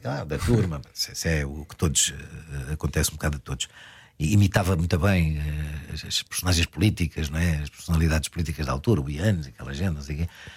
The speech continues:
Portanto, tinha esse, esse, esse dom, vá. Eh, e depois, mas pronto, era uma coisa engraçada, ok, olha,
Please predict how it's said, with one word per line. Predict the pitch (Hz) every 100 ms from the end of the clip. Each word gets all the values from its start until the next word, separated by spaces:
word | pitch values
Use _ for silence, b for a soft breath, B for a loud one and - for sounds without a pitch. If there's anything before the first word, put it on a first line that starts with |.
| B B
Portanto, | 82 76
tinha | 110 120 120
esse, | 120 -
esse, | 117 - -
esse | 95 87 - 92 90
dom, | 98 170 65 -
vá. | - - b b b b b
Eh, | 98 101 98 98 -
e | 120
depois, | 127 - - 117
mas | 117 127 135 160
pronto, | - 247 247 226
era | 98
uma | 80
coisa | 78 71
engraçada, | 67 - - - 78
ok, | 76 - 65 64
olha, | 62 60